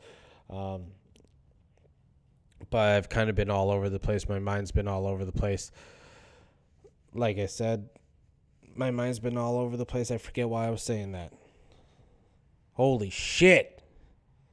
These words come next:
Holy shit. I am so fucking confused right now. But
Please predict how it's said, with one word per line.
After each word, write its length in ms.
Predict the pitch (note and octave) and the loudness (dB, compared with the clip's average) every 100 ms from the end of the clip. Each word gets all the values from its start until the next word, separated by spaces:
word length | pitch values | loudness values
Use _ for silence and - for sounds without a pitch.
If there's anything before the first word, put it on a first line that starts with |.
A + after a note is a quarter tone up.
| _ _ _ _ _ _ _ - - - - _ _ - | _ _ _ _ _ _ _ -20 -20 -20 -20 _ _ -6
Holy 800 | - C#3 E3 F3+ F3+ D3 D#3 E3 | 4 8 10 10 8 8 8 6
shit. 720 | - - D#3 C#3 A2+ F#2 - - _ _ _ _ _ _ _ _ _ _ _ _ _ _ _ _ - | 4 0 6 8 6 2 -10 -20 _ _ _ _ _ _ _ _ _ _ _ _ _ _ _ _ -8
I 140 | B2 | -4
am 160 | C3 A#2 | -2 -4
so 320 | - C3 C#3 | -4 -2 -2
fucking 580 | - - D3+ C#3+ D#3 C3+ | -2 2 4 4 0 -2
confused 580 | D3 C3+ - B2 G#2 A2 | -2 -2 -2 -2 -2 -2
right 160 | F#2+ | -4
now. 240 | F#2+ G2 - | -2 -4 6
But 600 | F3+ A3+ A#3 C#3+ - - | 12 12 12 12 2 -20